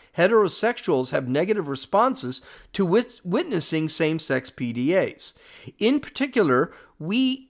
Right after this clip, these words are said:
began examining homosexual, heterosexual male responses to male same-sex public displays of affections." Infe-, affection. Participants watched a series of slideshows, male couples kissing, male couples holding hands,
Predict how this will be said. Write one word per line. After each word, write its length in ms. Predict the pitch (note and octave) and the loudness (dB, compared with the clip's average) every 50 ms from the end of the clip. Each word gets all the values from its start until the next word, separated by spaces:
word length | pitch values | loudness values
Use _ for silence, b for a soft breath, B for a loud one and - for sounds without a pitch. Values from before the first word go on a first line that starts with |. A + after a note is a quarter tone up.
| - E3+ | -16 -10
began 440 | D#3+ F#3 D#3+ F3+ F#3+ G#3+ B3 C4 C4+ | -8 -8 -2 0 0 2 2 2 2
examining 840 | B3+ D#3 C3 B2 D#3+ F3 G3+ A3+ A3 F#3 C#3 A#2 A2 G#2 A2+ D#3+ E3+ _ _ | 0 0 0 0 2 2 2 2 2 0 0 -2 -2 -6 -6 -10 -12 _ _
homosexual, 800 | - D#3+ F3+ A3 A3 - - G#3 G3+ G3 - - - G#3 F3 | -2 -2 0 0 -2 0 2 2 2 0 -2 -8 -8 -6 -2
heterosexual 800 | D#3+ F#3 G3+ A#3+ C4+ C4 - - A3 A3 - - - G3+ G3 F3+ | -2 0 0 0 -2 -2 -2 -2 -2 -2 -2 0 0 0 0 2
male 240 | F3+ F3+ F#3 F#3 F#3+ | 2 2 4 4 2
responses 640 | F3+ D#3+ - - - G#3 A3 A3+ A3 - A#2 G#2 - | 2 -2 -4 0 2 2 2 2 0 -6 -10 -10 -6
to 80 | - | -6
male 380 | C#3 A#2+ B2 C3+ C3 C#3 E3 G3 | -4 -2 0 0 2 0 0 -2
same-sex 760 | F3 - - D3+ C#3 D#3+ F#3+ - - C3 A#2 C3+ C#3+ - - b b b b b b | -4 -4 -4 -4 -4 -4 -4 -6 -4 -4 -4 -4 -4 -8 -20 b b b b b b
public 360 | - C3+ A#2+ A#2+ D3 E3+ E3 | -2 0 0 2 2 -2 -2
displays 500 | - D3 C3 - - A#2+ G#2+ G#2+ A2 G#2+ | -4 -10 -10 -8 -4 -4 -2 -2 -2 -4
of 100 | C3+ D3 | -6 -6
affections." 800 | D#3 E3+ F#3+ - - C#4+ D4 C#4+ - - A2+ F2 E2 - - - b b b b b b b b b b b | -6 -6 -2 0 2 2 2 2 -2 -12 -12 -12 -14 -18 -20 -20 b b b b b b b b b b b
Infe-, 360 | - E3 D#3+ - - A#3+ - - | -2 -2 -2 0 -2 -2 0 2
affection. 600 | E3+ D#3+ - C4 C4 A#3 - - - G2 D2 - b b b b b b b b b b b | 0 0 0 0 -2 -2 -2 -6 -10 -10 -10 -12 b b b b b b b b b b b
Participants 720 | - F3 D#3 - - F#3 F#3 - A#3+ - C4 A#3+ - - | 2 2 4 4 2 0 0 0 -2 -2 -2 -4 -4 -4
watched 360 | F3 D#3 D3+ D3+ D#3+ - - D3 | 0 4 4 4 4 4 0 -6
a 60 | B2+ | -6
series 440 | - - D3 D#3 E3 F#3 G#3+ G3 - | -6 -2 0 2 2 2 0 -2 -6
of 80 | G#3+ | -8
slideshows, 720 | - - - E3+ C3+ A#2+ A2 G2 - B2 A#2 D3 E3 - - | -6 -4 -2 0 0 -2 -2 -4 -4 -4 -4 -4 -4 -6 -6
male 340 | B2 A#2 A#2 A#2 A#2 C3+ | -4 -2 0 0 0 -2
couples 400 | C3 - C#3 C3 - E3 E3 D#3+ | -2 -2 -2 -2 -2 -2 -6 -6
kissing, 520 | - - D#3 C#3 C3+ - - D3+ D#3+ D#3 A#2+ | -4 -2 -2 -2 -2 -2 -6 -6 -4 -4 -2
male 240 | A2+ A2+ A#2 C3 C3+ | -2 0 0 -2 -2
couples 380 | - - E3 - D#3+ D3+ - | -2 -6 -4 -4 -4 -8 -4
holding 320 | - D3 C#3 C#3+ E3 E3 D#3 | -4 -4 -2 -2 -4 -6 -6
hands, 480 | D3 B2+ A2+ A#2 A#2+ A#2+ A#2+ - - | -6 -4 -4 -4 -6 -6 -10 -16 -20